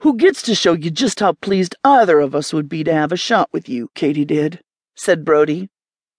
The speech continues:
Katie's mind raced as she mentally reviewed the last few minutes, frantically searching for a way to let them off the hook.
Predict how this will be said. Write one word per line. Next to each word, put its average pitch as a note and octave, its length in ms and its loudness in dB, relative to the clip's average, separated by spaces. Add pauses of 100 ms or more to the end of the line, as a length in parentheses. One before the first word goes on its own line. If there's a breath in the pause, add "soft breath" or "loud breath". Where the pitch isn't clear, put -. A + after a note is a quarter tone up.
(760)
Katie's D4+ 460 -2
mind G3+ 400 0
raced E3 540 -2
as F3 160 0
she - 160 -4
mentally F#3 500 0
reviewed D#3 440 0
the C#3+ 80 0
last D3 380 -2
few E3 160 -4
minutes, E3 500 -2 (380)
frantically C#4+ 560 -2
searching A3 420 -2
for E3 160 0
a D#3 100 4
way F#3 220 2
to D3+ 140 -4
let E3+ 240 2
them D#3+ 160 2
off D3 200 -2
the - 220 -4
hook. - 380 0